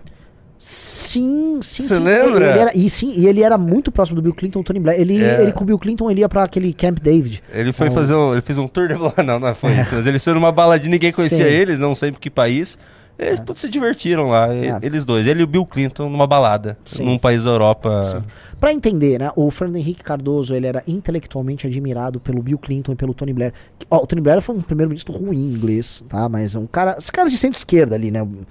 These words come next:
Speaker 1: Entendendo assim, o Partido Democrata nos anos noventa não tem nada a ver com o Partido Democrata de hoje, já era bastante diferente, ainda era bastante diferente, ainda mais normal. É, e o Bill Clinton é considerado, assim, um dos presidentes mais inteligentes que os Estados Unidos já teve, um dos top five,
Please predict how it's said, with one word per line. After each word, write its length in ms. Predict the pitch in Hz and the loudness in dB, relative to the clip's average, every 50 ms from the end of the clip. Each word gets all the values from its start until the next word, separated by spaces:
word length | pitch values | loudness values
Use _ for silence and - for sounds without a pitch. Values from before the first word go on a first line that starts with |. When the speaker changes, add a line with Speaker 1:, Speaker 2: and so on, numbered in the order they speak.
| - - - - _ - | -20 -20 -20 -20 _ -4
Speaker 1:
Entendendo 300 | - 180 180 214 190 202 | 0 2 2 4 4 4
assim, 160 | 214 185 - 165 | 2 2 2 2
o 40 | |
Partido 240 | 139 156 143 - 160 | 0 0 0 0 0
Democrata 500 | 156 160 156 147 - 160 156 156 - 156 | 0 2 2 0 0 0 -2 -2 -2 -4
nos 120 | 151 135 139 | -4 -4 -4
anos 140 | 151 143 | -4 -4
noventa 320 | 147 143 123 131 139 165 202 | -4 -4 -2 -4 -4 -4 -4
não 80 | 202 | -4
tem 100 | 175 175 | -4 -2
nada 240 | 160 151 143 196 247 | -2 -2 -2 -2 -2
a 40 | 226 | -2
ver 80 | 196 214 | -2 -2
com 60 | - | -4
o 20 | |
Partido 220 | - 190 160 175 170 | -4 -6 -6 -4 -4
Democrata 360 | 165 160 - - 156 - 165 | -4 -2 -2 -2 -2 -2 -2
de 140 | 156 151 156 | 0 0 2
hoje, 200 | 120 117 101 113 | 0 0 0 -2
já 120 | 104 135 113 | -4 -4 -2
era 120 | 120 120 | -2 -2
bastante 260 | 113 123 - - 143 | -2 -2 -2 -4 -6
diferente, 420 | 151 160 - 202 214 156 127 113 - - | -6 -6 -6 -6 -6 -6 -8 -8 -8 -6
ainda 220 | 127 143 165 156 | -6 -4 -2 -2
era 80 | 143 139 | -4 -4
bastante 180 | 139 135 143 | -4 -8 -8
diferente, 320 | 135 139 151 135 120 117 110 | -8 -8 -8 -8 -8 -8 -6
ainda 160 | 117 120 123 | -6 -6 -4
mais 260 | 127 135 139 131 - - - - - - | -4 -6 -8 -10 -14 -20 -20 -20 -14 -10
normal. 560 | 135 135 139 151 151 143 135 127 113 107 107 - - - - - - - - - - - | -4 2 4 4 4 4 4 2 0 -2 -4 -6 -12 -20 -20 -20 -20 -20 -20 -20 -16 -10
É, 280 | - 143 131 135 131 123 - _ _ _ - | -6 -4 -2 -2 -4 -6 -10 _ _ _ -4
e 60 | 202 | -2
o 20 | 202 | 0
Bill 140 | 190 208 | 0 0
Clinton 380 | 175 - 147 160 170 196 202 196 - - | 0 0 -2 0 2 2 0 0 0 0
é 280 | 170 160 151 151 165 | 2 4 4 2 0
considerado, 680 | - - 180 175 - - - 143 143 139 139 143 156 - _ | 0 -2 -4 -4 -4 -4 -4 -2 -2 -2 -2 -4 -6 -8 _
assim, 340 | - 123 - - - 135 110 85 67 - - - | -10 -10 -8 -8 -8 -8 -8 -10 -12 -16 -12 -6
um 120 | 139 139 | -2 -2
dos 120 | 139 131 131 | -2 -2 -2
presidentes 340 | - 131 123 139 151 160 - | -4 -4 -4 -4 -4 -6 -6
mais 440 | - 143 139 147 165 196 226 196 190 | -4 -2 0 0 0 0 0 -2 -4
inteligentes 540 | 233 214 - 220 233 220 156 156 156 156 - | -2 -2 0 0 0 0 0 -2 -2 -4 -6
que 60 | - | -8
os 40 | 135 | -6
Estados 160 | - 151 135 | -6 -6 -6
Unidos 140 | 139 143 139 | -6 -6 -6
já 80 | 165 170 | -6 -6
teve, 260 | - 127 123 110 113 | -6 -6 -6 -6 -8
um 40 | 113 | -10
dos 100 | 107 - | -12 -8
top 220 | - 151 151 - | -8 -8 -8 -6
five, 400 | - - 147 139 147 139 123 - | -6 -2 0 0 0 -2 -2 -8